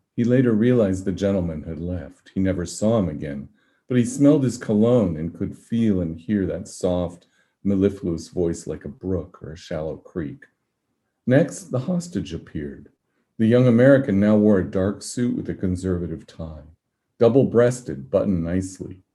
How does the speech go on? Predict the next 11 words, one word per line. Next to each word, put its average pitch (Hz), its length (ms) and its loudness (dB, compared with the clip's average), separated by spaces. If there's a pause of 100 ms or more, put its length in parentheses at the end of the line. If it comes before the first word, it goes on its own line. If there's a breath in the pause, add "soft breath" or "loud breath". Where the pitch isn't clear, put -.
(380)
His 110 140 -2
shoes 156 320 2
were 131 140 0
gleaming, 120 560 4
and 85 180 -6
Father 107 300 4
Ishmael 101 380 0
could 196 160 -6
smell - 300 0
the 87 100 -2
polish, - 800 -10